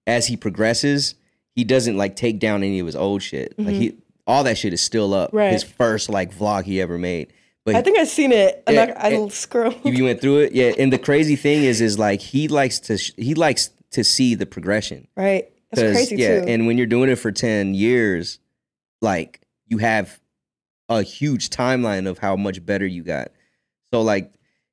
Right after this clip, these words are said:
Speaker 1: I'm a believer in, like, if you stick with it,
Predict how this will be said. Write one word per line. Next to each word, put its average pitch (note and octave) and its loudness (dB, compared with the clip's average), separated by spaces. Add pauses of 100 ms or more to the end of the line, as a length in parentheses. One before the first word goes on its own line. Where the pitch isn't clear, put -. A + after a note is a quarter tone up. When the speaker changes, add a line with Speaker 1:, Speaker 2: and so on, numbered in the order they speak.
(200)
Speaker 1:
I'm C3+ 2
a B2+ 0
believer A#2 2
in, G#2 0
like, F#2+ -2
if F#2+ -4
you G#2+ -8
stick A#2+ -2
with C#3+ 0
it, E3+ -2